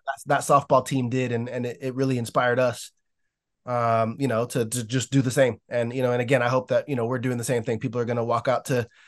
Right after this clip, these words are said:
whether it's a park in, you know, whether it's a field in London or, you know, Nottingham or Newcastle or, you know, Manchester or wherever it is, they're gonna walk out to fields that don't feel like they're enough. They're gonna walk into a facility that don't feel like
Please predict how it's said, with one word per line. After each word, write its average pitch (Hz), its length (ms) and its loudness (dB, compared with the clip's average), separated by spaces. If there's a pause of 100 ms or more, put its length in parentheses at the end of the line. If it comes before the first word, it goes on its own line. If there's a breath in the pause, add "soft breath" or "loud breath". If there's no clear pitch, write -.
whether 131 280 2
it's - 340 -6 (360 soft breath)
a 123 60 -10
park 143 320 4
in, 131 280 0
you 151 80 0
know, 135 120 4
whether 156 220 6
it's 147 120 0
a 139 60 0
field 160 280 2
in 135 140 4
London 147 460 4
or, 123 460 -2
you 143 100 -4
know, 117 340 -2
Nottingham 143 540 6
or 117 420 0
Newcastle 139 680 0
or, 120 420 0 (680)
you 135 100 -2
know, 123 120 4
Manchester 147 840 4
or 139 240 0
wherever 143 400 4
it 131 100 -2
is, 147 200 2
they're 139 100 -2
gonna 135 160 -2
walk 143 280 0
out 139 160 -4
to 131 80 -10
fields 143 320 4
that 123 180 -4
don't 143 240 4
feel 147 240 0
like 135 360 -2 (240)
they're 131 240 0
enough. 123 380 0
They're 123 120 -6
gonna 123 160 0
walk 131 240 2
into 131 120 0
a 117 40 -8
facility 131 420 0
that 120 140 -4
don't 127 200 -4
feel 127 120 -4
like 123 220 0